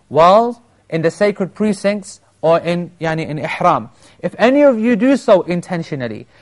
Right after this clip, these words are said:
the compensation is an offering of a domestic animal equivalent to the one he killed and adjudged by two just men amongst you.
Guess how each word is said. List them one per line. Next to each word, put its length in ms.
the 160
compensation 880
is 160
an 120
offering 560
of 180
a 100
domestic 560
animal 440
equivalent 680
to 120
the 120
one 300
he 160
killed 380
and 240
adjudged 680
by 200
two 500
just 540
men 420
amongst 460
you. 140